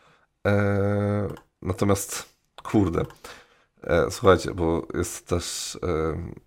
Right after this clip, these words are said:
ten Blaster Light, e, wystosował takiego maila do, mm, znanych, e, albo mniej znanych influencerów, e, i,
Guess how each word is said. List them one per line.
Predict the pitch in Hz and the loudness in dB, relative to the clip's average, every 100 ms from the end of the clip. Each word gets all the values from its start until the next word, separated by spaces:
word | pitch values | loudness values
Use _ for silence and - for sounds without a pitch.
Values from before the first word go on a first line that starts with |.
| - - 65 | -14 -12 -10
ten | - 80 71 _ _ _ _ | -6 -6 -8 _ _ _ _
Blaster | 135 110 110 - 92 | 2 4 4 2 0
Light, | 82 85 95 - - - - - | 4 6 6 0 -8 -12 -14 -8
e, | 85 87 82 82 85 - _ _ _ - - _ _ - | -2 0 0 0 -2 -8 _ _ _ -14 -14 _ _ -8
wystosował | 85 - 95 - 95 87 | -8 -6 -2 0 2 2
takiego | 87 - 85 87 82 82 85 85 _ - | -2 -4 -4 2 4 4 2 -2 _ -6
maila | 85 107 98 78 | 4 6 6 4
do, | 76 78 78 - - _ 82 | 4 2 0 -2 -8 _ -8
mm, | 82 82 76 76 76 73 73 | -6 -4 -2 -2 -2 -4 -8
znanych, | - 98 110 107 104 - - _ _ _ | 2 4 6 4 0 -6 -20 _ _ _
e, | 85 82 82 80 87 90 - _ _ _ _ _ _ | -4 -2 0 -2 -4 -8 -16 _ _ _ _ _ _
albo | 78 85 | -4 0
mniej | 90 95 | 2 4
znanych | 92 90 87 87 - - | 4 4 2 0 -6 -4
influencerów, | 90 - 92 92 95 80 69 - - _ _ _ _ 90 | -2 2 2 6 4 4 0 -8 -20 _ _ _ _ -2
e, | 78 78 76 | 0 2 0
i, | 85 85 85 | 0 0 0